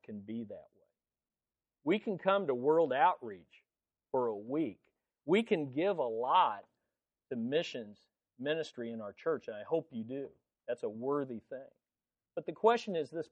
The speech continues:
past week, did we say any ethnic jokes?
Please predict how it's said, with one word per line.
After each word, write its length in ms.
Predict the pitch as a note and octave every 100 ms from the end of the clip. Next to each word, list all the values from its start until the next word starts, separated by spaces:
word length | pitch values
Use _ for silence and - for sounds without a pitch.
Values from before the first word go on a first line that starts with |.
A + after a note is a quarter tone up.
| -
past 300 | G3 E3+ -
week, 380 | D#3 D3+ A2 - _ _ _ _ _ _ _ _ _ _ _
did 100 | D3
we 120 | F#3
say 380 | G3 - G3 G3
any 320 | F#3 F3+ F3+ - _ _ _ _ _ _ _ _ _ _ _ _ -
ethnic 440 | D#3+ F3+ F3 C3+
jokes? 400 | C3 C#3+ E3+ -